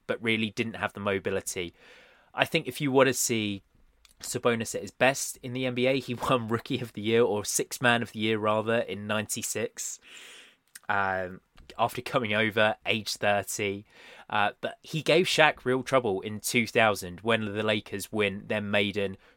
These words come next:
Kobe and Shaq championship. Really, really good at guarding the big man in the post, just so physically imposing. And he is gonna be our five. Just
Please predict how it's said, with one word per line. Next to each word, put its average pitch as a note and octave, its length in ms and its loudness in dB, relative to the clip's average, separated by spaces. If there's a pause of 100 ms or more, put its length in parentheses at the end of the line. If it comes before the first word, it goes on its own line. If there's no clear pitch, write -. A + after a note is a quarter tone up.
Kobe G#2+ 360 0
and G2 120 -2
Shaq - 520 -4
championship. F#2+ 880 -4 (460)
Really, C3 320 2
really A#2+ 240 2
good G#2 340 2
at G2+ 160 -10
guarding G#2+ 340 6
the G2+ 60 -6
big G2 220 -4
man G2 300 -4
in G#2+ 120 -10
the G2+ 60 -6
post, - 460 -8
just - 200 -10
so A#2 280 2
physically G2+ 520 -8
imposing. F#2 560 -8
And F#2+ 120 -10
he A2+ 320 -2
is G2+ 120 -6
gonna G2 200 -6
be F#2+ 180 -2
our F#2 100 2
five. E2+ 440 -4
Just - 260 -4